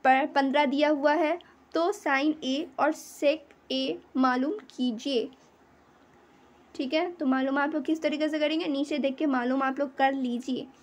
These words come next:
अब यहाँ पे देखिए सवाल फ़ोर, तो सवाल फ़ोर कह रहा है sec theta, अ, is equal to thirteen upon twelve, sec theta इतना दिया हुआ है, बाकी तमाम ट्रिग्नोमेट्रिक नस्बतें मालूम कीजिए। तो मालूम आप लोग कहाँ से करना है, तो मालूम आप लोग को नीचे से करना है, यहाँ पे मैं मालूम नहीं करा रही हूँ आप सभी को,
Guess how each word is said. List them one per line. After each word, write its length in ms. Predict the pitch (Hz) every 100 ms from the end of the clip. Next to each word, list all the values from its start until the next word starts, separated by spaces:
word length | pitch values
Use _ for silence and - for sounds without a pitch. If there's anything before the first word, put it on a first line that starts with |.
| - - - - - - -
अब 140 | 294
यहाँ 160 | 320 311
पे 80 | 320
देखिए 240 | 320 359
सवाल 340 | 427 285 254 285
फ़ोर, 320 | 311 294 381 - - - - -
तो 140 | 320 359
सवाल 400 | - 269 277 320
फ़ोर 260 | 311 294
कह 220 | 285 294 277
रहा 140 | 277
है 200 | 294 302
sec 440 | 370 - 320 320 - 339
theta, 380 | 269 262 311 359 - - - -
अ, 220 | 262 262
is 160 | 277 269
equal 300 | 285 294 285
to 140 | 302 302 302 - -
thirteen 400 | 294 254 294 302
upon 300 | 302 294 320
twelve, 320 | 302 302 381 -
sec 260 | - 262
theta 140 | 339 285
इतना 240 | 285 285 294
दिया 220 | 262 302
हुआ 260 | 311 302 311
है, 200 | 349 330 - - -
बाकी 340 | 277 285 - 403
तमाम 400 | 311 269 277 339
ट्रिग्नोमेट्रिक 640 | 302 269 285 262 269 302
नस्बतें 420 | 302 302 302 254 294
मालूम 400 | 269 262 262 330
कीजिए। 460 | 330 254 262 277
तो 140 | 269 269
मालूम 320 | 262 269 311
आप 160 | 311 311
लोग 140 | 320
कहाँ 180 | 311 320
से 120 | 349
करना 280 | 330 320 330
है, 140 | 349 381
तो 100 | 277
मालूम 320 | 269 277 320
आप 120 | 285
लोग 100 | 285
को 60 | 302
नीचे 260 | 285 277
से 100 | 320
करना 240 | 302 285 311
है, 60 |
यहाँ 180 | 285 247
पे 100 | 294
मैं 160 | 269 262
मालूम 320 | 285 269 277
नहीं 140 | 277
करा 200 | 277 277
रही 100 | 269
हूँ 80 | 277
आप 80 | 269
सभी 220 | 285 254
को, 180 | 262 330